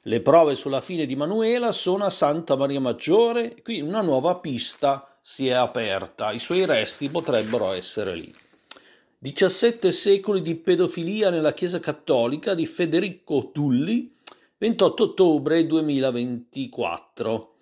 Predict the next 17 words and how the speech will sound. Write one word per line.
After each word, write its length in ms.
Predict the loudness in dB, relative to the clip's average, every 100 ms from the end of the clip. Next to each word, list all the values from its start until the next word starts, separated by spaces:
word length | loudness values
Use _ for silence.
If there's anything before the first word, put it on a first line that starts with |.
| -20 _
È 160 | 2
l'anno 340 | 4 4 0 -2
trecentocinque, 1080 | 0 -2 -4 -6 -6 -6 -6 -8 -10 -10
quando 260 | -2 -2 0
il 80 | -2
concilio 540 | -2 -2 -4 0 0
di 120 | 2
Elvira 540 | 2 2 0 0 2 0
in 80 | -4
Spagna 720 | -6 -4 -2 -2 -4 -4 -6
stabilisce 640 | 0 0 0 -2 -2 -4
come 240 | -4 -4 -4
punizione 640 | -2 -4 -4 0 2 2
per 160 | -2 -2
gli 100 | -4
stupratores 1300 | -8 -12 -12 -4 0 2 4 4 4 -2 -6 -12 -14
puerorum 720 | -2 0 2 2 0 -2 -6